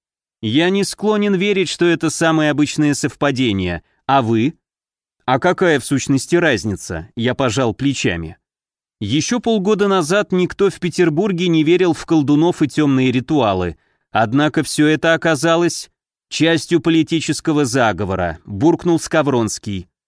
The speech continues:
"Ваше умение втираться людям в доверие поистине достойно восхищения. Но где гарантии, что за нами прямо сейчас не следят,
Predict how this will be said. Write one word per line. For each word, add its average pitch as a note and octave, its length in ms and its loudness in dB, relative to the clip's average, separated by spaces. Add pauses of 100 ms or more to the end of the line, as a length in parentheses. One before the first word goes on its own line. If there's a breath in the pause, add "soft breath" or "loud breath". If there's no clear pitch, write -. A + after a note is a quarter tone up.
(400)
"Ваше C#3 420 0
умение D#3+ 460 4
втираться D#3+ 560 0
людям D#3 320 2
в B2+ 80 -2
доверие D3+ 640 2 (240)
поистине A3 600 0
достойно G3+ 540 0
восхищения. F#2+ 920 -4 (520)
Но B2 240 0
где D3 240 2
гарантии, F3 580 0
что D#3 240 -2
за D#3+ 160 0
нами D#3+ 260 2
прямо D#3+ 320 0
сейчас E3+ 480 -2
не D3 120 0
следят, D3 560 0